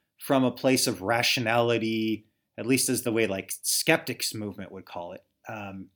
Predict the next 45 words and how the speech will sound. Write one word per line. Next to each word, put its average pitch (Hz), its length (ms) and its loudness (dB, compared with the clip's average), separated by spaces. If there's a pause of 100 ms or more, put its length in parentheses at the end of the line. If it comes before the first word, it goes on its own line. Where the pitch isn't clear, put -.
(300)
it's - 160 -8
not 143 180 0
rejection 117 540 0
of 95 100 -6
the 101 60 -8
paranormal 107 600 -2
from 101 200 -4
an 101 80 -2
atheistic 117 680 0
materialist 113 800 0
standpoint, 120 640 0
right? 117 220 0 (240)
It's 147 180 0
rejection 135 460 4
of 107 140 -2
one 131 320 2
category 113 500 2
of 104 80 -2
the - 80 -14
paranormal 104 640 -4 (360)
because 139 240 0
you 165 60 4
believe 185 280 4
in 202 60 2
another 214 300 4
category 95 580 -6
of 85 60 -20
the - 60 -20
paranormal. 90 560 -16 (580)
And 131 100 -6
so 170 160 2
even 175 340 2
when 143 340 6 (600)
there's 139 180 2
a 131 40 -2
category 120 800 4 (380)
that's 120 180 -2
not 139 220 4
fully 135 320 4
believed 123 420 6
in 117 120 2
by 110 120 4
Americans, 113 760 4
say, 110 200 2
like, 104 280 0